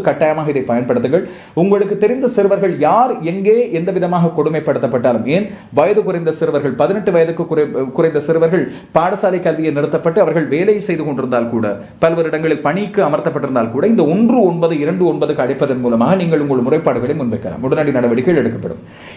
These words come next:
இந்த தேசிய சிறுவர் பாதுகாப்பு அதிகார சபை இந்த சிறுமியின் மரணம் தொடர்பாக இப்பொழுது விசாரணைகளை மேற்கொண்டு வருகின்ற வேளையில் அவர்களுக்கு பல்வேறு முறைப்பாடுகள் கொண்டு வரப்பட்டன.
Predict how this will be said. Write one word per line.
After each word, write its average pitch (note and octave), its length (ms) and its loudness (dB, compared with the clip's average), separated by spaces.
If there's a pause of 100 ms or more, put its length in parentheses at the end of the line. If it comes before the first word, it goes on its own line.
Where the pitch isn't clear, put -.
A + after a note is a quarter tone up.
(120)
இந்த G3 240 2
தேசிய B3+ 340 0 (120)
சிறுவர் F#3+ 360 2
பாதுகாப்பு D#3 440 0
அதிகார C3 320 0
சபை C3+ 200 2
இந்த F#3+ 220 2
சிறுமியின் G3 420 0
மரணம் F3 320 2
தொடர்பாக C3 420 0 (320)
இப்பொழுது F3+ 360 4
விசாரணைகளை F3+ 520 0
மேற்கொண்டு C#3+ 320 -4
வருகின்ற A2+ 300 0
வேளையில் A#2 320 0 (1040)
அவர்களுக்கு F3+ 400 -2
பல்வேறு D#3+ 300 2
முறைப்பாடுகள் D#3 460 -2
கொண்டு B2 160 -2
வரப்பட்டன. A2+ 380 -6